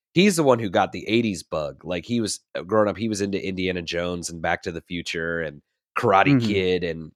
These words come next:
Speaker 1: and, and Star Wars. Me, I was like, "No, the, the Phantom and the Rocketeer."
Speaker 2: Right.
Speaker 1: Um,
Speaker 2: <laughs>
Speaker 1: but he, uh, he was telling me that, like, he was really upset by all the Carrie Fisher, like, love fest or whatever. He felt like it was too heavy-handed. Apparently, a lot of people feel this.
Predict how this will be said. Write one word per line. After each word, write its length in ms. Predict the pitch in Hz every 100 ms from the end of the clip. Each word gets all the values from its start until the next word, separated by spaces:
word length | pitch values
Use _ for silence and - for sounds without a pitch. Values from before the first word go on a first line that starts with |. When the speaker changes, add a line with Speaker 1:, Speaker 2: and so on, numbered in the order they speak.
| _
Speaker 1:
and, 260 | 87 92 87 -
and 140 | 92
Star 320 | - 147 151
Wars. 400 | 101 80 73 -
Me, 280 | 98 113 101
I 120 | 90
was 160 | 87 -
like, 220 | 82 76 -
"No, 520 | 143 156 127 117 98
the, 240 | 85 95 87
the 100 | 113
Phantom 500 | 156 160 123 113 110
and 120 | 104
the 60 | 117
Rocketeer." 600 | 139 139 - 135 131 101 _ -
Speaker 2:
Right. 200 | 117 110
Speaker 1:
Um, 280 | 123 120 107 123 - - -
Speaker 2:
<laughs> 360 | - - _
Speaker 1:
but 140 | 113 117
he, 200 | 117 135
uh, 180 | 123 110 - _ _ _ _
he 120 | - 175
was 100 | -
telling 220 | 160 147
me 100 | 135
that, 200 | 120 113
like, 160 | 120 101
he 300 | 151 151 110
was 220 | 123 117
really 200 | 127 131 117
upset 360 | - - 113
by 240 | 104 104 101
all 180 | 104 107
the 80 | 104
Carrie 320 | - 107 98
Fisher, 420 | - 104 - 92
like, 220 | 87 85 -
love 340 | 90 98 98
fest 420 | - 92 82 - 92
or 60 |
whatever. 300 | 85 82 82 85
He 100 | 90
felt 200 | 104 85
like 140 | 87
it 40 | 87
was 160 | 85
too 140 | - 107
heavy-handed. 540 | 92 87 92 95 90 85
Apparently, 380 | - 107 65
a 60 | 85
lot 160 | 98 107
of 60 |
people 180 | 101 90 -
feel 100 | 92
this. 160 | 85